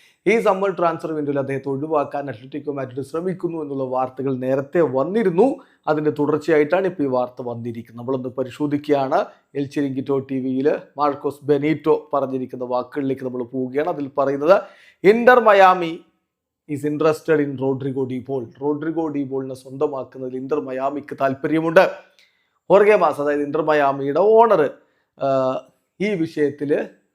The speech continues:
റോഡ്രിഗോ ഡി പോളിന്റെ ഏജന്റുമായിട്ട് കോൺടാക്ട് ചെയ്ത് കഴിഞ്ഞു.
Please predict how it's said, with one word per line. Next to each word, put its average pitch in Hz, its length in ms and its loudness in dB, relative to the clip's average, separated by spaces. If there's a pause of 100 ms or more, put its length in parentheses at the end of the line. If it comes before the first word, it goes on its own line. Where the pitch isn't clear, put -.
റോഡ്രിഗോ 190 420 4
ഡി 151 160 2
പോളിന്റെ 139 340 0
ഏജന്റുമായിട്ട് 208 840 4
കോൺടാക്ട് 147 600 -4
ചെയ്ത് 127 260 -4
കഴിഞ്ഞു. 120 360 0